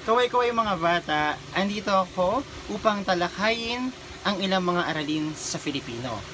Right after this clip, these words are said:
Ito po ang inyong lingkod at ito ang aking handog, ang Wikarunungan mula kay Ginoong Charles. At para sa ating unang aralin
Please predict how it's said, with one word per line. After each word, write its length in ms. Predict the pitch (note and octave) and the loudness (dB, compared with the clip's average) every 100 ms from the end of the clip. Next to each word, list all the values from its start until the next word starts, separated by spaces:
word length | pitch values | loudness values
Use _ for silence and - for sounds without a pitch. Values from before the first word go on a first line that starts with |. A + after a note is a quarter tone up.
| - - - | -12 -12 -8
Ito 160 | D3 C#3 | -6 -2
po 80 | D3 | -2
ang 80 | C#3+ | 0
inyong 240 | C#3 C3 | -2 -2
lingkod 320 | B2+ B2+ G#3 B3 - - - - | -4 2 2 2 -6 -12 -12 -4
at 80 | F#3 F3+ | -2 -2
ito 240 | - F3+ | 0 2
ang 160 | E3+ D#3 B2 | 2 0 -4
aking 160 | C3+ C3 | -6 -6
handog, 400 | C3+ B2+ A#2 G2 - - | -6 -4 -4 -4 -8 -8
ang 160 | C3+ B2+ C3 | -6 -2 -2
Wikarunungan 800 | F#3 A#3+ A#3+ A#3+ A#3+ A3 G#3+ G#3+ - - - | 0 0 0 0 2 2 2 0 -8 -12 -2
mula 320 | A#3 G3+ D3+ | 2 4 4
kay 160 | D3 B2 | 0 -4
Ginoong 320 | B2 A2+ A#2 | -4 -4 -6
Charles. 560 | - A#2 F#2+ F#2+ - - | -6 -4 -4 -6 -8 -6
At 80 | - - | -8 2
para 240 | G#3 A#3 | 4 4
sa 560 | B3 - G#3 F#3+ F3+ F3 | 0 2 4 4 2 2
ating 400 | G3 A3+ A#3+ G#3 G#3 | 2 2 0 -2 0
unang 560 | G3+ F#3+ F3+ E3 D3+ D3 D#3+ | 2 4 4 4 0 -2 2
aralin 400 | E3+ E3 C4 | 2 4 2